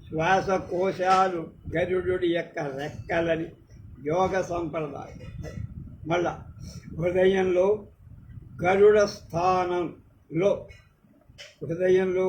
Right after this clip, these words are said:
ఉండే ఒక స్థానం పేరు గరుడ స్థానం. అక్కడ ఇదే బొటన వేలు ఇంత వేరు, చి-, ఇంత వేలు రూపంలో పరమాత్మ ఉంటా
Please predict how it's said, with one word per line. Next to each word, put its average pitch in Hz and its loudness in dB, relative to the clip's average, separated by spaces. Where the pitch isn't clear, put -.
ఉండే 180 -2
ఒక 160 -6
స్థానం 180 -2
పేరు 202 2
గరుడ 170 0
స్థానం. - -12
అక్కడ 196 0
ఇదే 180 0
బొటన 175 -2
వేలు 180 0
ఇంత 156 -6
వేరు, 156 0
చి-, 180 -2
ఇంత 180 -4
వేలు 196 2
రూపంలో 180 0
పరమాత్మ 190 0
ఉంటా 151 -8